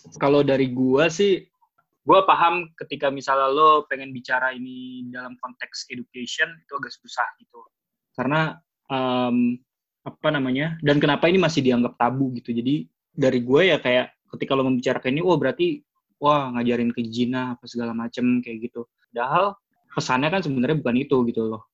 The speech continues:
Lebih kayak tadi di sisi edukasinya gitu. Dan menurut gue salah satu sinyal gimana kayak misalnya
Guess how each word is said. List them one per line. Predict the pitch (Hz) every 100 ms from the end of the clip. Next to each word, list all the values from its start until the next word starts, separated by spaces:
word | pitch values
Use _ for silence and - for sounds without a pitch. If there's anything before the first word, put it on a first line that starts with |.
| _
Lebih | 120 113 -
kayak | 120 120
tadi | 120 123 143 _ _ _
di | 131 120 117
sisi | 110 - - 123
edukasinya | 117 - 113 - 131 135 123
gitu. | - _ _
Dan | 135 131 127 127 127
menurut | 127 135 143
gue | 135 151 208 220
salah | 202 - 139
satu | 135 135
sinyal | 139 - 131 135 131
gimana | 127 123 123 123 123
kayak | 123
misalnya | 123 123 123 120 120 120